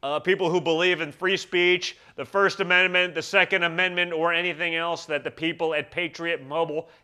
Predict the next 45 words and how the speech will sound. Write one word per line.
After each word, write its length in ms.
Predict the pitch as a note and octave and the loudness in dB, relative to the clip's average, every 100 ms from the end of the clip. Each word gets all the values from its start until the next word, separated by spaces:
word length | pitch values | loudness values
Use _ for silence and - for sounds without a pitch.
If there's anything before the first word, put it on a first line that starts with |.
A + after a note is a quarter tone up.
| - | -14
give 320 | B2 F3+ D3+ B2+ | 0 0 0 2
back 300 | D#3+ E3 - | 4 4 -2
to. 340 | F3+ E3+ E3+ - - _ | -6 -4 -6 -12 -20 _
So 220 | - D#3 | -2 -2
go 600 | C3 D3 F3+ G3+ G3+ G#3 - _ _ _ _ | -2 2 2 4 2 0 -4 _ _ _ _
get 220 | D#3 G3+ G#3+ | 2 2 0
free 300 | G3+ A3 G3 | -2 0 2
activation 880 | G3+ G3+ F#3+ D#3 F#3 F#3+ - G3 F#3 | 0 0 -4 -2 -2 -2 -2 -2 0
at 220 | D3+ - | -2 0
patriot 540 | D#3 F#3 F#3+ G3 G3 | 0 0 0 -2 -2
mobile 420 | D#3 E3+ F#3 F#3 E3+ | -2 0 0 -2 -2
dot 360 | C#3 F3 - | 2 2 0
com 420 | E3 E3+ E3+ F3 F3 - | -4 0 0 -2 -8 -14
slash 540 | - F3 F3+ F3 - - - | -6 0 2 0 -4 -12 -10
triggered, 520 | F#3 G3 F#3+ G3 F3 _ _ - | -4 -2 0 0 -4 _ _ -4
as 180 | D3 | -2
in 140 | D#3+ D3 | -2 -4
the 100 | C#3 | -4
podcast, 680 | D#3+ E3 E3+ F3+ F3 E3+ - | 0 0 0 0 0 -2 -6
T 160 | G3 | -2
R 140 | F#3+ F3+ | 0 0
I 140 | F3+ | -2
G 200 | C#3+ G3 | -4 -6
G 320 | D#3 F#3 E3 | -4 -6 -4
E 40 | F#3 | -2
R 180 | F3 | -2
E 100 | D#3 | -4
D. 380 | C#3 F#3+ G3+ G3+ - - - _ | -2 0 0 -2 -10 -20 -20 _
You'll 160 | - C#3 | -6 -2
get 260 | C3+ G3 - | 2 2 2
free 220 | F#3+ F3+ | 0 2
activation. 720 | F3+ - D#3 F3 E3 F#3 E3 | 2 0 0 0 0 -4 -2
You'll 140 | D3+ | -4
support 420 | C#3+ D3 E3+ F#3 - | -4 -6 -2 -2 0
companies 420 | F3 F3+ E3+ C#3 | -4 -2 -4 0
that 180 | D#3 B2 | -2 0
give 200 | E3+ D3 | -4 2
back 280 | E3 E3+ E3+ | 2 2 0
to 80 | |
the 80 | D3 | -6
causes 500 | C#3+ E3+ F3+ D#3+ D3+ | -2 -2 0 -2 -4
that 140 | D#3 C#3+ | -4 -4
you 100 | C3+ | -6
believe 380 | C#3 F3 F3+ | -4 -2 0
in. 160 | F3+ | 0